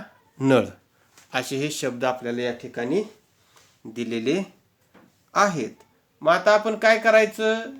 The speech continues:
तर हे जे दिलेले जे शब्द आहेत, हे शब्द दिलेले आपण कशामध्ये लिहायचे? तर तो,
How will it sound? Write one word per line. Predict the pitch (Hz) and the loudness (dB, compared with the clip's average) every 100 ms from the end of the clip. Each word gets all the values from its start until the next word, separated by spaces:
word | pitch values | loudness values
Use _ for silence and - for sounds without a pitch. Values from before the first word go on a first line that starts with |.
| - _ 190 | -20 _ -12
तर | |
हे | 170 151 196 | -6 -2 -2
जे | 220 247 | -2 -4
दिलेले | 226 220 220 214 | -2 0 2 2
जे | 202 | 2
शब्द | 202 185 156 147 | -2 -4 -2 0
आहेत, | 139 113 131 143 | 0 0 -4 -6
हे | 131 151 | -6 -6
शब्द | 156 160 147 135 | -4 -8 -8 -8
दिलेले | 131 127 123 | -6 -4 -4
आपण | 123 131 127 | -4 -6 -10
कशामध्ये | 131 120 127 127 127 | -10 -8 -6 -4 -4
लिहायचे? | 120 120 - 147 185 - _ _ _ _ _ _ _ _ _ _ _ _ _ - | -4 -6 -4 -2 -4 -8 _ _ _ _ _ _ _ _ _ _ _ _ _ -4
तर | 139 147 - _ _ _ _ _ _ _ _ _ _ _ _ _ _ _ _ _ _ _ _ _ _ _ _ _ _ _ _ _ _ _ _ _ _ _ _ _ _ _ _ _ _ | -2 -2 -6 _ _ _ _ _ _ _ _ _ _ _ _ _ _ _ _ _ _ _ _ _ _ _ _ _ _ _ _ _ _ _ _ _ _ _ _ _ _ _ _ _ _
तो, | 165 143 107 - | 4 4 2 -6